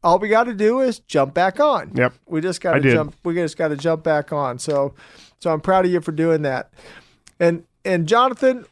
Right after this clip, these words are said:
Speaker 1: what's, what's your energy level like these days?
Speaker 2: Well, it's, that's funny you said that because I was gonna tell you. So,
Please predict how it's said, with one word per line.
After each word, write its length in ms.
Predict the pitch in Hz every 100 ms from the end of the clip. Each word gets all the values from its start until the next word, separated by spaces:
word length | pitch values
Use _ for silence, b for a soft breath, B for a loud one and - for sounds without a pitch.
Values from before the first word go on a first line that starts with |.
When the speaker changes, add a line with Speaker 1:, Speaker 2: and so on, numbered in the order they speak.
| -
Speaker 1:
what's, 420 | 190 262 - -
what's 340 | 165 254 269
your 120 | 339 370
energy 400 | 220 220 175 180
level 300 | 160 147 143
like 260 | 143 135 -
these 180 | 139
days? 380 | - 139 104 - -
Speaker 2:
Well, 220 | 151 -
it's, 260 | 156 135 - -
that's 180 | 151
funny 220 | - 170 151
you 60 |
said 260 | 123 151 135
that 160 | 120
because 340 | 120 - 123 123
I 80 | 123
was 100 | 117
gonna 180 | 123
tell 200 | 110 139
you. 220 | 135 120 113
So, 440 | - 123 117 117